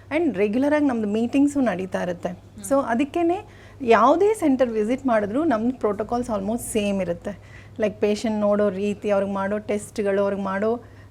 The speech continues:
Speaker 1: ಆ, ಟ್ರೀಟ್ಮೆಂಟ್ಸ್ ಎಲ್ಲ ಒಂದೇ ಥರ ಇರುತ್ತೆ. ಒಂದು ಸಕ್ಸಸ್ ರೇಟ್ಸ್ ನೋಡಿದ್ರೂ it's almost the same ಇರುತ್ತೆ.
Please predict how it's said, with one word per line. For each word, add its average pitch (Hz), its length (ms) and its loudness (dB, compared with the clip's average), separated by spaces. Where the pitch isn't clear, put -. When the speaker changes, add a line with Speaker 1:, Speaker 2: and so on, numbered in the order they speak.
Speaker 1:
ಆ, 196 140 -2
ಟ್ರೀಟ್ಮೆಂಟ್ಸ್ 233 680 -2
ಎಲ್ಲ 214 140 2
ಒಂದೇ 208 220 0
ಥರ 214 180 -2
ಇರುತ್ತೆ. 196 380 -2
ಒಂದು 196 180 -6
ಸಕ್ಸಸ್ 247 480 -4
ರೇಟ್ಸ್ 220 320 -2
ನೋಡಿದ್ರೂ 226 500 -2
it's 240 120 -10
almost 226 420 2
the 233 140 -2
same 196 320 -4
ಇರುತ್ತೆ. 180 360 -10